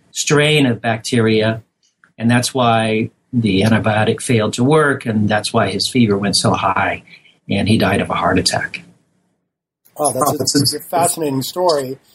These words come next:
Speaker 2: It just shows how your research was leading you to, to think of things in your own past, I guess, in a different way.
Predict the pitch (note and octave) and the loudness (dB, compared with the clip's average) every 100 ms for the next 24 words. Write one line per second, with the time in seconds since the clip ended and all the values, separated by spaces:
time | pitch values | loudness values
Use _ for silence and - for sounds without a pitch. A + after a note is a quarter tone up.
0 | _ - D3 D#3+ F3+ F3 E3 F3 D#3 D3+ | _ -10 -2 -2 0 0 0 0 0 0
1 | D3 C3+ E3 G3 D#3 C3+ C3 - B2+ C3 | -2 -4 0 2 2 0 -2 -8 -6 -2
2 | D3 D3 C#3+ C3+ - C3+ B2+ A#2+ _ _ | 0 2 2 0 -2 0 0 -4 _ _
3 | _ _ - F#3 G3+ F#3+ G3+ E3+ D#3+ F#3+ | _ _ -8 -2 -2 0 -2 -2 0 2
4 | B3 D#3+ C#3 C3+ C#3 C#3+ C#3 C#3+ C3 D3 | 2 0 0 -2 0 0 0 -4 -2 -2
5 | - C3 B2 C#3+ D3 D#3 A#2 A2+ | 0 -4 -4 -4 0 0 0 -6